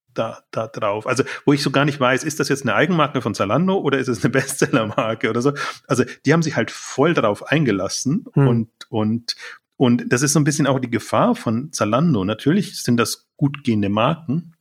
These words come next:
Speaker 1: und dann pusht man die und dann, dann
Speaker 2: Hm.
Speaker 1: wächst man quasi gemeinsam. Aber es sind jetzt auch nicht die super relevanten jetzt vom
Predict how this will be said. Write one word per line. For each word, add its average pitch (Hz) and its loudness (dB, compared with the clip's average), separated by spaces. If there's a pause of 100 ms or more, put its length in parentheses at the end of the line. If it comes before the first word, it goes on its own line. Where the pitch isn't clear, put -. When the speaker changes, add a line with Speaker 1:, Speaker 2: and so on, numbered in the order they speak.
(140)
Speaker 1:
und - -2
dann 120 2
pusht 151 0
man 143 2
die 147 2
und 113 -2
dann, 104 -4
dann 98 -4
Speaker 2:
Hm. 131 2
Speaker 1:
wächst 127 0
man 110 0
quasi 104 0
gemeinsam. 123 0 (520)
Aber 107 0
es 110 -4
sind 143 4
jetzt 123 0
auch 113 0
nicht 120 -2
die 117 -2 (280)
super 202 2
relevanten 95 -4
jetzt - -10
vom 92 -6